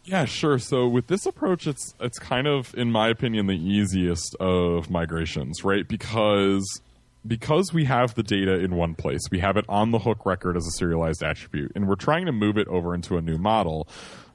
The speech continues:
The first step is to always create that new model, create the code that's gonna, in th-, like, later on be pushing into that new model once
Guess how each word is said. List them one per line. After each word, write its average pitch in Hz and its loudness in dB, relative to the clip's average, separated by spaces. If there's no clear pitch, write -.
The 110 -2
first 160 2
step 139 0
is 101 0
to 117 0
always 104 2
create 104 -4
that 139 0
new 170 -2
model, 92 -2
create 117 0
the 135 0
code 120 2
that's 110 -2
gonna, 101 2
in 107 0
th-, - -14
like, 95 -4
later 98 4
on 101 2
be 98 -4
pushing 98 -4
into 123 -2
that 87 -2
new 85 -2
model 82 -4
once 95 0